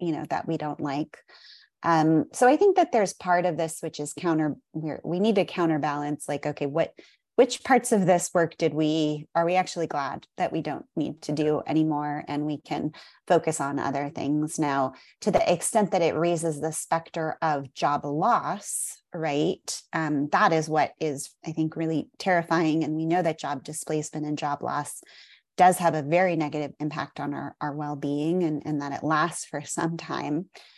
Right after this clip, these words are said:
Um, our research and a lot of the, the research of, of, um, thought leadership institutes like McKinsey Global Institute or the World Economic Forum, you know, they're,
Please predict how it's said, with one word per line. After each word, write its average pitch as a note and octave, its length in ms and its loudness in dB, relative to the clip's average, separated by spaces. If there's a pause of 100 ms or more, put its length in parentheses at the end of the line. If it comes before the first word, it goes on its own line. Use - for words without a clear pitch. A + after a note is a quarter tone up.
(280)
Um, D3+ 420 2
our F3 180 6
research F3+ 480 0
and D#3 120 -2
a D3 40 -4
lot D3+ 200 -2
of F3 80 0
the, D#3+ 240 -2
the D#3 140 -10
research D3 440 -6
of, D3 140 -8 (180)
of, D3 200 -6 (540)
um, D#3 440 -2 (880)
thought E3+ 180 6
leadership E3+ 440 0
institutes - 640 -2
like - 220 -4
McKinsey E4 380 -4
Global C#4+ 300 8
Institute G3+ 500 2
or D#3+ 120 -4
the D#3 80 -8
World D#3+ 240 -4
Economic A3+ 500 2
Forum, F3 300 2
you E3+ 80 2
know, D#3+ 100 2
they're, D#3 220 -2